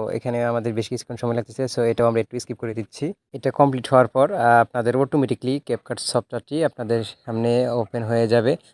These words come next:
যদি কোনো কারণবশত আপনাদের CapCut সফটওয়্যারটি ওপেন অটোমেটিকলি না হলো, সেক্ষেত্রে আপনারা স্টার্ট মেনুতে যেয়ে এখান থেকে আপনারা CapCut সফটওয়্যারটি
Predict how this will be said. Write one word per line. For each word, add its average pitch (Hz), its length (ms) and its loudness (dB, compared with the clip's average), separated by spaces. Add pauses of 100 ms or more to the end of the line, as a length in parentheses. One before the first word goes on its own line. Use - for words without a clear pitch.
(220)
যদি 123 160 -2
কোনো 156 200 4
কারণবশত 131 560 2
আপনাদের 127 460 0 (100)
CapCut 117 400 -4
সফটওয়্যারটি 117 460 -6
ওপেন 120 400 -2
অটোমেটিকলি 120 520 0
না 117 180 2
হলো, 123 220 2 (380)
সেক্ষেত্রে 127 420 -2 (100)
আপনারা 117 340 -2 (120)
স্টার্ট 120 340 -2
মেনুতে 120 340 -4
যেয়ে 143 240 4 (100)
এখান 123 240 -2
থেকে 131 220 -2 (120)
আপনারা 123 300 -6
CapCut 120 380 -6
সফটওয়্যারটি 120 340 -4